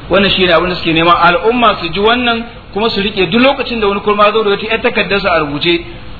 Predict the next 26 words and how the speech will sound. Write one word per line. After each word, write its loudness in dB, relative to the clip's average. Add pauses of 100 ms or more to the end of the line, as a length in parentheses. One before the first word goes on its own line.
(340)
suna 2
takardu -4
da 2
yasu 0
suna -2
rarraba 4
mutane. -4 (520)
Lokacin 0
da 4
kuka 0
ɗan 4
harhaɗa 4
abin -4
da 0
kuka -2
harhaɗa 4 (420)
sai 0
su -4
sake 0
karɓar 0
takardun -2
kuma 2
su, -4
su -2
riƙe 0
hannunsu 0